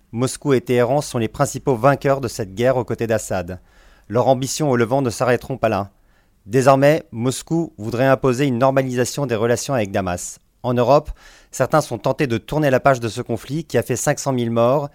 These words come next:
et jeté sur les routes la moitié de la population syrienne. La Russie fait miroiter le retour dans un pays en ruine,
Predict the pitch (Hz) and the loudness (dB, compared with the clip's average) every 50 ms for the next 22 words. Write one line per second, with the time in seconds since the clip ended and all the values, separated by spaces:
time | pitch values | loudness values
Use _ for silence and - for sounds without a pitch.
0 | _ _ - _ - - 110 104 101 131 - 160 147 - - 123 117 113 117 117 | _ _ -20 _ -12 -8 -6 -2 -2 0 2 0 0 0 0 -2 0 0 0 -2
1 | 151 151 - 110 107 120 127 - 160 139 120 117 107 120 107 - 127 120 120 113 | -2 -2 -2 -2 0 0 0 0 -2 0 0 0 -2 -2 -6 -6 -2 -2 -2 -2
2 | - 147 143 - - - 127 113 104 95 87 82 82 85 82 _ _ _ _ _ | -2 -6 -8 -8 -6 -6 -4 -4 -4 -4 -4 -6 -8 -10 -12 _ _ _ _ _
3 | _ - - 90 104 113 117 135 123 - - 175 - - 131 120 127 147 131 131 | _ -14 -6 -2 -2 2 2 0 -2 -2 -6 -8 -6 -4 -2 0 0 0 2 2
4 | 135 127 - 151 135 117 101 101 113 - - 151 156 156 151 113 101 113 113 110 | 2 2 2 0 0 0 0 0 -2 -2 -2 -6 -4 -4 -4 -4 -4 -2 -2 0
5 | 120 110 - 135 131 127 117 107 101 92 101 101 113 113 123 143 135 | -2 -2 -2 -2 -2 0 0 0 0 -2 -2 -4 -4 -4 -4 -4 -6